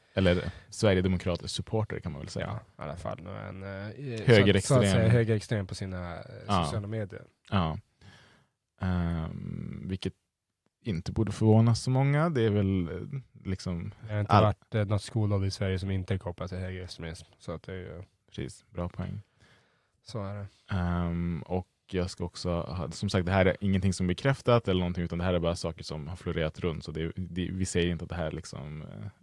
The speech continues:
Speaker 1: rena fakta eller någonting, men att, eh, de två lärarna ska ha haft invandrarbakgrund har jag läst också.
Speaker 2: Mhm.
Speaker 1: Och om det skulle vara fallet så blir det ju, tycker jag, ganska allvarligt. Eller det här är redan väldigt allvarligt, men ännu mer,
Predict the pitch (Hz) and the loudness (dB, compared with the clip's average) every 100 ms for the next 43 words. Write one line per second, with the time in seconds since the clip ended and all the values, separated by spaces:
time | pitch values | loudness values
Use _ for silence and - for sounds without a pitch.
0 | - 85 76 69 - - 80 - 82 85 | -10 -6 -6 -6 -12 -6 -6 -6 -8 -6
1 | 82 85 80 - _ _ _ _ _ _ | -2 -2 -2 -6 _ _ _ _ _ _
2 | _ 90 85 82 78 80 85 82 85 80 | _ -4 -2 -2 -4 -6 -8 -4 0 2
3 | 80 82 80 - 78 80 - 85 82 - | 0 -2 -6 -8 -8 -6 -8 -8 -12 -8
4 | 90 82 80 80 - - 98 104 98 - | -4 -2 -2 -4 -6 -4 -4 -4 -8 -10
5 | - 101 - - 80 - 87 - 98 - | -8 -8 -8 -8 -8 -6 -8 -10 -12 -14
6 | _ _ _ - 95 127 151 _ _ - | _ _ _ -12 -8 -8 -10 _ _ -6
7 | 87 - - 135 170 127 98 85 82 - | -6 -8 4 8 8 8 6 4 2 0
8 | 78 78 - 67 - - - - - 80 | -4 -4 -4 -6 -4 -8 -12 -12 -8 -4
9 | 82 78 76 73 67 67 - - _ _ | 0 0 0 -2 -4 -8 -14 -20 _ _
10 | _ - - 110 101 82 85 95 95 107 | _ -10 -2 0 0 -2 -2 -2 0 0
11 | 78 - 82 92 85 98 104 82 76 73 | -2 -4 -2 -2 0 -2 0 0 -2 -4
12 | 76 - - - 50 95 - 80 - 87 | -6 -8 -12 -12 -12 -12 -12 -6 -2 -2
13 | 85 85 78 80 87 | -2 -2 -4 -6 -8